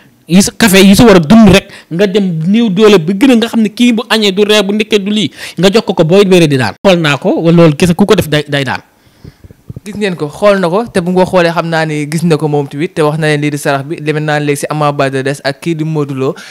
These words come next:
Speaker 2: Euh, waaye dañuy ñëwaat tamit si beneen combat, combat boo xam ne tamit Sénégal yëpp ñoo ngi koy xaar, muy si diggante kii di Bombardier ak kii di Boy Niang, euh, kii di, euh, maanaam, euh, Balla Gaye ak kii di Boy Niang. Noo gisee combat boobu tamit?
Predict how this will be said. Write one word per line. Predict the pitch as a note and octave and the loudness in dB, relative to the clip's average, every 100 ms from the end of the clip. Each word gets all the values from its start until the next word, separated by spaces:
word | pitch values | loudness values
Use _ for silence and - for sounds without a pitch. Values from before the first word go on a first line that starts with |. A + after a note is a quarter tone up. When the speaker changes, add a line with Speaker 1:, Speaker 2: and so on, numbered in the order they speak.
| - E3+ | -10 -2
Speaker 2:
Euh, | E3 | 0
waaye | F#3 G#3+ | 2 2
dañuy | A3+ A3+ | 0 0
ñëwaat | G#3+ | 0
tamit | F3+ D#3+ | -2 -4
si | E3 | -2
beneen | F3 E3+ | 0 0
combat, | E3+ D3 B2 A#2+ - | -2 -2 -4 -6 -8
combat | E3+ E3 D#3 | -4 -2 0
boo | D3+ | -2
xam | D3+ | -4
ne | D3 | -8
tamit | C#3+ C#3 | -8 -8
Sénégal | D#3 C#3+ C#3 C3+ | -6 -6 -4 -6
yëpp | C#3+ | -6
ñoo | C#3 | -8
ngi | C3+ | -6
koy | B2+ | -8
xaar, | B2 E3+ - - - - | -6 -6 -8 -20 -18 -8
muy | D3+ | -8
si | D3 E3+ | -6 -6
diggante | D#3+ D#3+ D#3 D3+ | -4 -4 -4 -8
kii | - E3 D#3+ | -8 -8 -6
di | D3 | -4
Bombardier | D3 C#3+ C3+ C3 D3+ F3+ - - | -4 -4 -4 -6 -8 -10 -20 -12
ak | C#3+ | -10
kii | - D3+ | -8 -8
di | D3 C#3+ | -6 -8
Boy | C#3 D#3 C#3+ | -6 -2 -2
Niang, | C#3 A#2+ A#2 _ | -2 -8 -10 _
euh, | E3+ F3 D#3 | -4 -4 -4
kii | - G3 | -8 -8
di, | F#3+ - | -6 -4
euh, | D#3 D3+ D3+ D3 | -2 0 0 -2
maanaam, | D#3 D3+ C#3+ C3 | -2 -2 -4 -8
euh, | C#3 C#3 | -6 -4
Balla | C#3 D3 C3 | -2 -2 -2
Gaye | B2+ | -4
ak | - C#3+ | -6 -8
kii | D#3 | -8
di | C#3+ | -8
Boy | C3+ C3 A#2 | -6 -6 -8
Niang. | G2+ _ _ _ - | -12 _ _ _ -10
Noo | G3+ | -10
gisee | G3 D3+ | -6 -8
combat | C3+ A#2+ A2+ | -6 -10 -10
boobu | A2 G#2+ | -12 -18
tamit? | - | -20